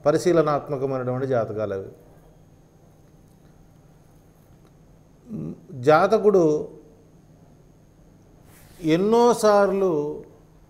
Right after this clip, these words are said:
ఏదో రకంగా ఎదగడానికి ప్రయత్నాలు చేస్తూ ఉంటాడు. ఆ ఎదిగే సమయంలో వచ్చేటువంటి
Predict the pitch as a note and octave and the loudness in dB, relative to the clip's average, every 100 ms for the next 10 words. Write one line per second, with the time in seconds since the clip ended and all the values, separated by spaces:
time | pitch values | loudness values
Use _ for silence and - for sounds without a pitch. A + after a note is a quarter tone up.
0 | - - - _ - - D3 D3 F#3+ G3 | -20 -20 -20 _ -20 -18 -6 0 2 4
1 | A3 A3 A3 - D3 D#3+ D#3+ F3 E3+ E3 | 6 4 2 -8 -8 -6 -6 -6 -4 -2
2 | D3+ C3 B2+ - - - _ _ - _ | -2 -4 -8 -16 -20 -20 _ _ -20 _
3 | _ _ - - _ - _ _ _ _ | _ _ -20 -20 _ -20 _ _ _ _
4 | - - A2+ A#2+ C3 E3 F#3+ G#3 G#3+ F#3+ | -20 -18 -8 -2 0 2 4 4 4 2
5 | F3 F3+ A3 E3 E3 E3 E3 D#3+ D3+ C#3+ | -2 -4 -6 -4 -4 -4 -6 -6 -6 -6
6 | C3+ C3 C#3 C3 B2 A#2+ A2 - - - | -8 -8 -12 -10 -10 -10 -12 -18 -20 -20
7 | - - - - - _ _ _ _ - | -20 -20 -20 -20 -20 _ _ _ _ -20
8 | _ - _ _ - - - - - - | _ -20 _ _ -20 -20 -20 -20 -20 -20
9 | - D#3+ F3 E3 C#3 D#3+ G#3 A3 B3 A#3+ | -6 0 0 0 0 0 0 6 8 8
10 | A#3+ G#3+ G#3+ G#3+ G#3 G3+ G#3 G3+ F#3+ G3 | 4 0 2 2 2 2 4 2 0 -2
11 | F#3+ F#3 F#3 F3+ E3 F3 E3+ E3+ | -2 0 -2 -4 -6 -4 -4 -8